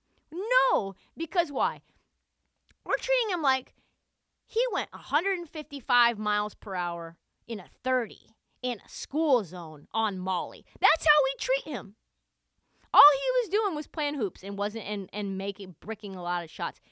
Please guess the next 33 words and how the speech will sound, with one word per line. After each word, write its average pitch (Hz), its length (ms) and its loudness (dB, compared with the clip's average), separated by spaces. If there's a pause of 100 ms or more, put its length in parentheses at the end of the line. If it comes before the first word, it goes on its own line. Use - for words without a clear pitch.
hitting 185 280 -8
the 156 60 -12
side 160 280 -8
of 156 60 -12
the 156 60 -12
backboard. - 460 -10 (200)
That's 415 160 -4
all 480 140 0
he's 415 160 -2
been 370 160 -6
doing. 381 300 -4 (1600)
Damn. 233 360 -4 (640)
It's 370 220 -6
like 285 180 -4
the 214 100 -6
narratives, 254 800 -6
once, 247 480 -6
once 269 300 -4
those 269 240 -4
narratives 226 420 -4
are 180 140 -4
over, 196 180 -4
we 202 160 -6
just 190 200 -10
pretend 185 400 -8
that 160 120 -10
they 175 140 -6
never 170 340 -10
existed. 147 540 -14
And 196 160 -6
then 185 100 -8
we 170 120 -8
wait 175 460 -10